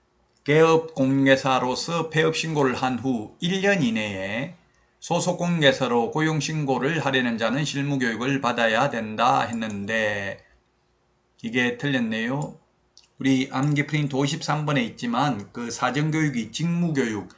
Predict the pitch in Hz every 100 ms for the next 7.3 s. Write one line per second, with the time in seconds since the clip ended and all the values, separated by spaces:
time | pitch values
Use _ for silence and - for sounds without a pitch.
0 | _ _ _ _ - 127 131 135 151 147
1 | 151 151 151 139 123 101 113 123 120 151
2 | 156 175 156 139 127 123 143 139 135 120
3 | 113 120 120 120 165 151 - 120 120 160
4 | 156 147 113 117 190 196 135 123 120 113
5 | 110 110 117 107 123 156 - 139 135 135
6 | 123 135 156 151 135 135 135 120 120 107
7 | 101 117